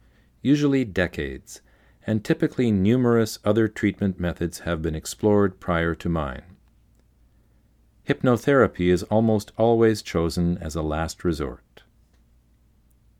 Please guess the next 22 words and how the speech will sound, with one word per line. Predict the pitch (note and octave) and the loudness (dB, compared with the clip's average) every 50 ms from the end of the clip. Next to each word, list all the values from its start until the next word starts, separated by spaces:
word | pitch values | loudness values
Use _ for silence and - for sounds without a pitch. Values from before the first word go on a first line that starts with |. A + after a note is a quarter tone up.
| _ _ _ _ _ _ _ _ _ _ _ _ _ _ _ _ _ _ _ _ _ _ _ _ | _ _ _ _ _ _ _ _ _ _ _ _ _ _ _ _ _ _ _ _ _ _ _ _
Feeling | _ - A#2 A#2 A#2 A#2+ A#2+ A#2+ A2 | _ 0 2 4 4 4 2 2 0
comfort | - - B2 B2+ A#2+ - - C#3 C3+ C3+ - - - - | 0 0 0 0 0 0 0 0 0 0 -2 -6 -12 -8
or | F2 D#2+ | -8 -8
pleasure | - - - G2 G2 F#2 F#2+ G2+ G2 G2 G2+ - _ _ _ _ _ _ _ - | -6 -4 -2 0 0 2 2 2 2 2 0 -4 _ _ _ _ _ _ _ -6
is | - A2 B2 | -4 -2 -2
essentially | A2+ - C#3+ D3 D3+ - - C3+ C3+ C3 | 0 2 0 0 0 -2 -2 0 0 0
foreign | A#2+ - - - C#3+ C#3+ C#3 A2 F2+ D#2+ C#2 | 0 -2 0 2 4 4 4 4 2 0 -2
to | - - D#2+ D2 | -6 -8 -10 -8
them. | C#2+ C2+ B1 B1+ - - _ _ _ _ _ _ _ _ _ _ _ _ _ _ _ _ _ _ _ _ _ - | -8 -10 -12 -14 -18 -20 _ _ _ _ _ _ _ _ _ _ _ _ _ _ _ _ _ _ _ _ _ -2
Life | F#2+ G2 A#2 C3+ - - | 2 2 2 2 0 -4
seems | - - - A2+ A#2 A#2 A#2 G2+ | -8 -2 0 2 2 2 0 -2
to | - - G#2 | -4 -6 -2
be | F#2+ G#2 G2+ | 2 2 2
just | F2 - G2+ G2 G#2 G2 - - | 2 4 2 2 2 2 -2 -6
an | E2+ D2 C#2+ | -8 -8 -8
endless | - - G2+ A2 A#2+ A#2 A#2 A#2 A2 - - | -4 0 0 2 2 2 2 2 0 -2 -6
experience | - - - - - F2+ F2 F2 F2 F2 F2 E2+ - - | -8 -8 -8 -2 2 2 4 4 2 2 0 -2 -4 -10
of | D2 D2+ | -10 -8
enduring, | D#2 D2 D2 C#2+ E2 F#2 G2+ G#2 G#2 G2+ G2 G2 G2+ G#2+ - _ _ _ _ _ - - | -8 -8 -6 -4 0 2 2 4 4 2 2 0 -2 -4 -8 _ _ _ _ _ -8 -2
often | F#2 G2 G#2 - - A2+ A2 G#2+ | 0 0 0 0 0 -2 -2 -2
severe | G2+ - - E2+ D2 D#2+ E2+ F2+ F#2+ F#2+ F#2+ | -4 -4 -6 -6 -2 0 2 2 2 2 0
discomfort. | F2+ G2+ F2+ - - D#2+ C#2 B1 - - - - _ _ _ | -2 -4 -8 -6 -6 -8 -8 -8 -10 -16 -20 -20 _ _ _